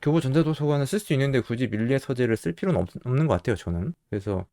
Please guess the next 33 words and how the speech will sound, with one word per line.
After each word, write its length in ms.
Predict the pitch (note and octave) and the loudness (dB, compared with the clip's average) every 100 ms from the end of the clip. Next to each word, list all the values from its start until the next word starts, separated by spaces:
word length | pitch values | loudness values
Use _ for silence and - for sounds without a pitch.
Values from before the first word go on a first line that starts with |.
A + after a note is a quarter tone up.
| - | -8
밀리의 220 | G#2 B2 | 0 0
서재는 280 | A#2+ B2 G2 | 0 -2 0
안 100 | E2+ | -2
쓰고 280 | - A#2 G#2 | -2 -4 0
교보 480 | A2 G#2 A2+ A2 F#2 | 0 2 4 2 2
전자도서관을 920 | G2+ A2+ F2 F#2 G#2+ G#2+ G#2 G#2+ G2+ | -2 -2 -4 -4 0 2 2 2 0
사용을 300 | C#3 B2+ C3 | 0 0 0
하는데, 260 | B2 G#2 | 0 2
그러니까 220 | B2+ F#2 G#2 | 2 0 -4
책을 640 | - G3 G3 E3+ E3 D3 G2 | 2 2 6 6 8 6 2
한 220 | - G3+ G#3+ | 0 0 4
권을 220 | A3 B2+ | 6 6
읽는 340 | A#2 C3+ C#3 | 4 4 4
게 440 | A2 A2 A2 F#2 G2+ | 4 4 4 0 -2
그 180 | - C3 _ - | 2 2 _ -10
책만 800 | - G#3 A3 A3 G3 D#3 A#2+ - _ - | 0 2 4 6 6 6 4 0 _ 4
놓고 680 | C3 - E3 C#3 B2+ A2 - - | 4 4 6 8 8 6 0 4
본다고 340 | C#3 C#3 C3+ | 6 8 8
생각하면 520 | B2+ E3+ - C3 A2 | 6 2 2 0 0
이제 120 | G2+ E2+ | 2 6
어려운 360 | G#2+ D3 C#3 | 8 8 6
일이에요. 360 | F#2 F#2 E2+ D#2+ _ _ | 4 2 0 -4 _ _
하루에 280 | D3 D3 | 2 4
한 260 | A#2+ E3+ F#3+ | 6 6 6
권을 320 | F3 D#3 B2+ | 6 4 4
책을 260 | - D3 B2+ | 0 2 2
읽는다고 600 | G2+ A#2+ B2 A#2 A2 A2 | 2 2 0 4 6 4
생각하면 460 | D3+ C3 A#2+ G#2 F#2 | 2 -2 -2 -2 2
되게 200 | A#2 F#2+ | 4 6
어려운 320 | F#2 B2+ A#2+ | 6 6 4
일이거든요. 540 | G2 A2 F#2 E2+ F3 - _ | 2 2 0 0 -2 -6 _
그게 340 | - A2+ C#3+ G2+ | -6 2 4 4
시간이 640 | - E3 D#3+ D#3+ D3 F2 | 2 2 4 4 4 2